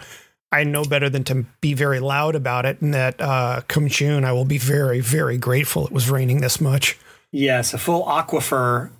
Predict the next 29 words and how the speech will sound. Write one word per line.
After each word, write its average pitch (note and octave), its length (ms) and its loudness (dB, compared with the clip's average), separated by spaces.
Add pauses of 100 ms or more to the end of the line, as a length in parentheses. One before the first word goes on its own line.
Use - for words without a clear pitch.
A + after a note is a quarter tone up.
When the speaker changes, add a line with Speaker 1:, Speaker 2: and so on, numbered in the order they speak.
(140)
Speaker 2:
uh, C3 380 2
and C3+ 180 0
a, C3 240 0
and C3 160 0 (200)
a, - 60 -4 (120)
and C3 180 0
a C3 240 0
high D3 540 0
water C#3 360 0
table B2 420 0
is A2+ 140 -2
to - 140 -2
your C3 200 2
benefit. A#2+ 500 0 (180)
Speaker 1:
Yeah, D3+ 520 0 (100)
uh, F#3+ 400 2
the, G3+ 320 2
the, G#3 500 0
the F#3+ 260 2
current A3 520 0
weather G3 240 2
conditions D#3 540 0
will D3+ 80 0
come E3+ 260 0
into C#3 160 0
play C#3+ 640 0
in C#3+ 240 2
my B2 320 0 (140)
poll D3 380 0